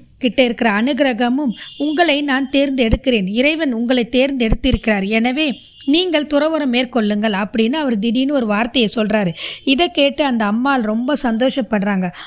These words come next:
ஆனா அந்த பையன் கொஞ்சம் வருத்தப்படுறான். இப்படி இருக்கும்போது அந்த அம்மாவை அழைச்சிக்கிட்டு போய் அவங்க, அவர் என்ன செய்றாரு, தீட்சை கொடுக்குறாரு. அப்பதான் அவங்களுக்கு ஒரு விஷயம் புரியுது. "நம்ம இதற்காக தான் இந்த பூலோகத்துல பிறந்திருக்கோம்,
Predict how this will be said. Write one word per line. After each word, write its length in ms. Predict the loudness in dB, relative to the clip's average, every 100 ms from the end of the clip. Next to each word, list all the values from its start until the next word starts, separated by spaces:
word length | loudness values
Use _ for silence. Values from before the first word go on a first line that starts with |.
| -10
ஆனா 460 | -4 -2 -2 -4 -6
அந்த 220 | -6 -6
பையன் 460 | -2 0 0 -2
கொஞ்சம் 420 | -2 -2 0 0 0
வருத்தப்படுறான். 640 | 0 0 -2 0 -2 -4 -10 -20 -20 -18 -6
இப்படி 360 | -4 0 2
இருக்கும்போது 720 | 2 0 -6 -2 -2 0 -2 -4 -10
அந்த 260 | -6 -2 0
அம்மாவை 420 | 0 -2 -2 0
அழைச்சிக்கிட்டு 460 | 0 0 -2 -2 -4
போய் 500 | -2 -2 0 2 0 -2 -12 -8
அவங்க, 440 | -4 -2 -4 -2
அவர் 180 | -2 -2
என்ன 180 | -2 0
செய்றாரு, 380 | 0 0 0 -2 2
தீட்சை 320 | 2 2 0 2
கொடுக்குறாரு. 460 | 0 0 0 0 -4 _ _ _ -8
அப்பதான் 440 | -4 -2 -2 -2
அவங்களுக்கு 400 | -2 -2 -2 0
ஒரு 100 | 0
விஷயம் 420 | 0 0 0 -2 -2
புரியுது. 380 | 0 0 -2 -6 -12 -2
"நம்ம 280 | 0 2
இதற்காக 600 | 2 0 0 2 0 0
தான் 120 | -2 0
இந்த 180 | 0 -2
பூலோகத்துல 640 | 0 0 0 0 -2 -2 0
பிறந்திருக்கோம், 640 | 0 0 0 -2 -2 -2 -2